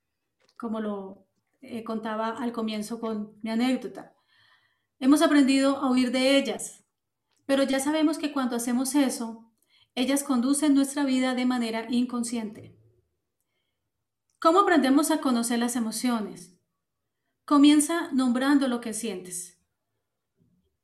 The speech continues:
Esto es miedo, esto es alegría, esto es ira, esto es tristeza. Es importante durante el día, eh, por ejemplo, es-, hacer esos, ese estilo de, de revisiones, ¿no? ¿Cómo me siento? ¿Qué estoy sintiendo?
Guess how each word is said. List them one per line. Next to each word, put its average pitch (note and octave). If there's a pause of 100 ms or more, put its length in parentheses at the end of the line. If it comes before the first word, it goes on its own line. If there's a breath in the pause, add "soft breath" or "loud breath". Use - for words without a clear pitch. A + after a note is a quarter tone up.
(200)
Esto C4+
es B3+
miedo, B3+
esto B3
es C4
alegría, A#3+
esto A#3+
es A#3
ira, C4
esto A#3
es A#3
tristeza. A#3
Es B3
importante A#3+
durante G#3+
el G3
día, A3 (100)
eh, G3+ (180)
por A3+
ejemplo, A3
es-, -
hacer A#3
esos, A#3
ese -
estilo B3
de, A#3
de A3
revisiones, G#3+
¿no? A#3
¿Cómo B3
me C4
siento? C4
¿Qué A#3
estoy B3+
sintiendo? B3+